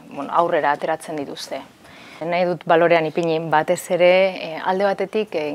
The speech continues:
Getxon, eh, bueno, ba, gazteen inguruan, eh, ikaragarrizko talentua dugu. Pentsatzen duguna baino askoz gehiago, ze familiak, ba, diru asko, eh,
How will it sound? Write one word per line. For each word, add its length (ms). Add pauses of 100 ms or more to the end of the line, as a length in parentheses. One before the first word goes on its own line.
Getxon, 520
eh, 280
bueno, 240 (160)
ba, 300 (180)
gazteen 460
inguruan, 680
eh, 220 (100)
ikaragarrizko 640
talentua 560
dugu. 220 (120)
Pentsatzen 460
duguna 260
baino 520
askoz 400
gehiago, 480
ze 200
familiak, 760 (640)
ba, 200
diru 360
asko, 400 (260)
eh, 240